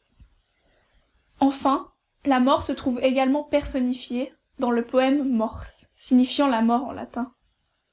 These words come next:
Je vis cette faucheuse, elle était dans son champ. Elle changeait en désert Babylone, le trône en échafaud et l'échafaud en trône,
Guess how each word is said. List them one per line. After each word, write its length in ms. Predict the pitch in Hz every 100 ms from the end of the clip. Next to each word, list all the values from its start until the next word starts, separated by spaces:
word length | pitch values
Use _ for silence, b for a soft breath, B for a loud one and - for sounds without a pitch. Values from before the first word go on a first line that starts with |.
| _ _ _ _ _ _ _ _ -
Je 140 | 262
vis 180 | 233 285
cette 280 | 285 269 240
faucheuse, 720 | - 254 - 254 254 269 - -
elle 160 | 247
était 240 | 240 240 269
dans 120 | 247
son 200 | 247 233
champ. 360 | - 240 254 _ _ _ _ _ _ _ _
Elle 140 | 247 240
changeait 400 | - 277 294 254
en 100 | 233
désert 500 | 233 233 240 247 254
Babylone, 640 | 247 233 226 220 233 254 - _
le 160 | 240 240
trône 300 | - 269 262
en 100 | 240
échafaud 580 | 233 240 240 - 247 247
et 60 | 233
l'échafaud 500 | 226 233 254 - 254
en 140 | 233
trône, 440 | 233 - 233 240